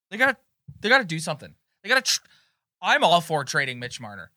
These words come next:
And there's people who are gonna watch us and go, "What are you gonna give Marner up for?" Because I genuinely believe that there's a segment of this fan base that doesn't actually wanna win a cup. They just wanna collect skilled players like they're Pokemon.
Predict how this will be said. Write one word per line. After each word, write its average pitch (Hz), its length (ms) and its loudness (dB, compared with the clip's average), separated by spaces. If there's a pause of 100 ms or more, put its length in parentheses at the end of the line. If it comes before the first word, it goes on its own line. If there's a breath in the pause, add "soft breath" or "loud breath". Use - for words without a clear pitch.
(300)
And 175 160 -2
there's 233 200 6
people 196 340 -4
who 165 200 -2
are 143 120 -2
gonna 135 180 -6
watch 120 280 -6
us 160 180 -4
and 139 140 -6
go, 131 100 0
"What 294 220 6
are 247 40 0
you 196 160 0
gonna 165 240 -6
give 170 240 -4
Marner 196 280 0
up 165 260 -2
for?" 165 160 -4
Because 160 240 -4
I 156 80 2
genuinely 160 680 0
believe 139 500 0
that 127 240 2
there's 127 420 -2
a 123 60 -2
segment 131 460 0
of 127 80 -4
this 123 160 -8
fan 110 240 -8
base 139 180 -2
that 123 140 -8
doesn't 127 200 -2
actually 120 380 -4
wanna 117 300 -10
win 113 180 -12
a 113 60 -10
cup. - 260 -6
They 139 80 -12
just 120 220 -12
wanna 120 120 -14
collect 117 440 -4
skilled 117 420 -4
players 127 380 -8
like 123 120 -8
they're 113 140 -6
Pokemon. 151 680 -6